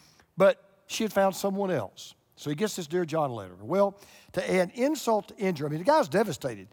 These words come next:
And to add insult to injury, this is what his girlfriend wrote him. Now listen to this. "Please return my favorite picture of myself because I would like to use this photograph for my engagement picture in the county newspaper."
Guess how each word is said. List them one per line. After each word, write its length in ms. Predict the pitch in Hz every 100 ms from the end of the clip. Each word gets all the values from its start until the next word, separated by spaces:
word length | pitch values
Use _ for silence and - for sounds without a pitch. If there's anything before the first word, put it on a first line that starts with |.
| - -
And 100 | 202
to 140 | 202 202
add 140 | 208
insult 420 | 320 294 277 226
to 80 | 247
injury, 460 | 240 226 202 208 - - _
this 220 | 277 294
is 120 | 285 269
what 140 | 269
his 140 | 202
girlfriend 520 | 151 240 190 214 202 196
wrote 220 | 277 180
him. 220 | 147 117
Now 100 | 160
listen 240 | 277 233
to 80 | 165
this. 300 | 139 104 98 _ _ _ _ _ _ _
"Please 400 | - 220 320 277
return 380 | 247 - 240 226
my 140 | 180 147
favorite 520 | - 240 240 254 -
picture 320 | 202 180 165
of 100 | 131
myself 560 | 156 151 156 131 117 - _ _ _ - -
because 280 | 175 196 175
I 140 | 247
would 160 | 277 233
like 220 | 233 220
to 80 | 214
use 220 | 214 147
this 140 | -
photograph 640 | - 131 240 - 160 170 -
for 120 | 139
my 280 | 170 220 254
engagement 640 | 175 139 208 233 147 143
picture 300 | 160 156 165
in 200 | 180 170
the 100 | 143
county 400 | - 202 220 196
newspaper." 600 | 180 254 196 135 104 -